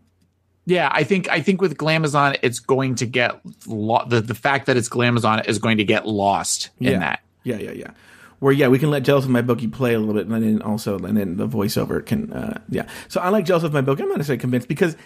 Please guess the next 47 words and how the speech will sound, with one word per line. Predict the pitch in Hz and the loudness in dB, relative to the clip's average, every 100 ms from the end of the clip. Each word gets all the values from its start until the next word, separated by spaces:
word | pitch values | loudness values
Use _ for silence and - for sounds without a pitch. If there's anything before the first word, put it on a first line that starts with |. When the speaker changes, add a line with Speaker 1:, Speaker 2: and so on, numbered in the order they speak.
| - - | -18 -4
Speaker 2:
then | 135 240 370 | 2 2 2
when | 294 | 0
I | |
told, | 147 - 147 123 110 | 0 0 0 2 0
uh, | 98 90 | -2 -2
this | 113 110 - | -2 -2 0
Alex | 135 117 - | 0 0 -2
Lefebvre, | 135 - 98 - 139 _ _ _ _ - | -4 -2 -4 -4 -10 _ _ _ _ -4
is | 127 | 0
I | 139 | 2
said, | 139 117 | 2 0
"You | 127 | 2
know, | 151 | 0
actually," | - 165 214 - - - | 0 -2 -2 -4 -4 -4
and | 123 | 0
I | 127 | 2
don't, | 165 - | 2 2
I, | 165 175 - - - | 0 -2 -12 -20 -10
for, | - 202 | 0 0
you | - - 175 | 0 -4 -2
know, | 165 151 - - | 2 0 -2 -12
there | - 190 | 2 4
was | 247 | 6
a | 247 | 4
time | - 220 214 190 | 2 4 6 6
when | 165 | 4
I | |
wanted | 147 151 147 | 4 4 2
to | 127 | 2
do | 127 | 2
law | 127 113 113 - - _ _ | 2 0 -2 -6 -14 _ _
when | - 120 | -2 -2
I | |
was | 113 | -2
a | 107 | -6
k-, | - | 0
young | 131 110 | 0 0
kid, | - - - _ _ | -2 -6 -8 _ _
but | 156 | -2
I | 170 | 2
was | |
like, | 165 - | 2 2
I | 208 | 0
just | 226 | 2
thought | 185 156 | 0 0
of, | |
like, | 127 120 - | 0 -4 -6